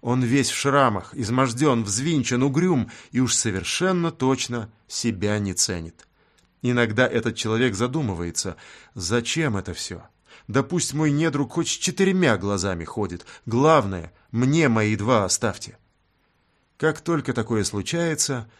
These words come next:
в его карте реальности приходят в движение и перестраиваются многие структуры. Это, в свою очередь, порождает новые взаимосвязи и открывает дополнительные возможности. Деструктивные карты трансформируются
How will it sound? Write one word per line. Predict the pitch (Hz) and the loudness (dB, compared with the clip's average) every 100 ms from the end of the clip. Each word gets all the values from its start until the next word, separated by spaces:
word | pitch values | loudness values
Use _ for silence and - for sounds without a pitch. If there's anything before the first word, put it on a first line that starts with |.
| _ _ | _ _
в | 104 | -4
его | 110 139 160 | 0 2 2
карте | 160 139 127 | 2 0 0
реальности | 117 117 139 135 120 - 117 | 2 2 2 2 -2 -4 -6
приходят | 113 107 135 113 101 | -4 -2 -2 0 -2
в | 85 | -4
движение | 90 104 107 175 151 127 | -4 -2 0 0 0 0
и | 107 | 0
перестраиваются | 107 101 - 156 165 151 143 120 139 | -2 -2 -2 0 0 0 0 -2 -2
многие | 120 117 147 123 123 | 0 0 0 -2 -4
структуры. | - 107 104 - 92 80 76 - - - - - | -4 -6 -10 -8 -8 -8 -14 -20 -20 -20 -20 -2
Это, | 139 143 107 | 0 0 -2
в | |
свою | - 104 107 | -2 0 0
очередь, | - 151 156 139 - _ _ _ | 0 -2 -2 -4 -6 _ _ _
порождает | 127 143 131 147 156 143 135 | 0 0 2 4 4 2 0
новые | 156 151 113 104 | 0 2 2 0
взаимосвязи | 90 110 107 101 135 170 170 131 | 0 0 0 0 0 0 0 2
и | |
открывает | 131 120 123 120 156 143 | 0 0 -2 0 0 0
дополнительные | 110 123 117 110 110 104 110 | -2 0 0 0 0 -2 -2
возможности. | 113 113 107 85 78 - - _ _ _ _ _ _ | -2 -4 -4 -6 -8 -14 -16 _ _ _ _ _ _
Деструктивные | 104 120 - 113 - 123 113 110 | -4 -4 -2 -4 0 0 2 2
карты | 135 139 117 95 - - - | 2 2 2 -6 -6 -20 -20
трансформируются | - 131 123 131 127 151 160 151 143 - 143 117 | -4 -2 2 2 2 2 2 2 2 0 0 0